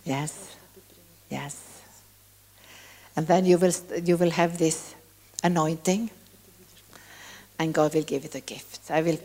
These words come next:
I will pray for you. Just turn around here. Tack, Jesus.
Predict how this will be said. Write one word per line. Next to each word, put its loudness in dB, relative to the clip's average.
I 4
will -2
pray -6
for -16
you. -10
Just -6
turn -8
around -10
here. -18
Tack, -8
Jesus. -14